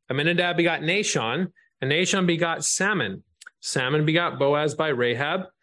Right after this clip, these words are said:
Boaz begot Obed by Ruth, and Obed begot Jesse, and Jesse begot David the king. David the king begot Solomon by her who had been the wife of Uriah.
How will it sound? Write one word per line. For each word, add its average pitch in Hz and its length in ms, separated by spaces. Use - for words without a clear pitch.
Boaz 156 520
begot 190 280
Obed 208 320
by 196 120
Ruth, 190 520
and 117 120
Obed 156 360
begot 185 320
Jesse, 131 640
and 120 140
Jesse 151 320
begot 151 360
David 147 380
the 107 80
king. 180 360
David 208 420
the 233 60
king 165 320
begot 147 380
Solomon 190 480
by 143 160
her 190 340
who 156 120
had 147 160
been 160 240
the 147 80
wife 151 340
of 120 140
Uriah. 117 560